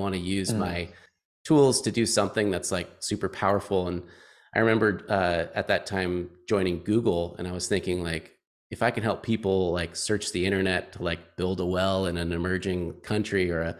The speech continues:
Speaker 1: developing nation, or, or, or, like me, learn all of my skills by, like, Googling it, um,
Speaker 2: Mm-hmm.
Speaker 1: that would be so much more powerful for the c-, for the world than music." And, uh, I think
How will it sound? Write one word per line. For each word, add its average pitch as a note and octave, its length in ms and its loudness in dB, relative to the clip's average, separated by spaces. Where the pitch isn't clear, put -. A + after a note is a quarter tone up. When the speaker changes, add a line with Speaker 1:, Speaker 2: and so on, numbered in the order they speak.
Speaker 1:
developing G2+ 400 4
nation, F#2+ 540 2
or, E2 80 -4
or, G2+ 180 2
or, A#2+ 80 6
like G2+ 140 0
me, C3+ 160 6
learn A2+ 180 4
all G2+ 220 4
of F#2+ 60 -2
my F#2+ 40 0
skills G#2+ 360 0
by, F2+ 140 0
like, E2+ 140 -2
Googling F2+ 380 2
it, - 80 -4
um, F2 300 -2
Speaker 2:
Mm-hmm. G#2 180 0
Speaker 1:
that G2+ 120 2
would G2 180 -2
be - 60 -4
so B2 100 6
much A2+ 300 2
more F#2+ 300 2
powerful G2 760 0
for F#2 140 -2
the E2 160 -8
c-, - 100 -14
for G2+ 80 2
the F2+ 220 0
world G#2 380 6
than E2+ 260 -2
music." G#2+ 600 4
And, G#2+ 280 4
uh, G2+ 100 6
I G2+ 40 0
think C3 160 2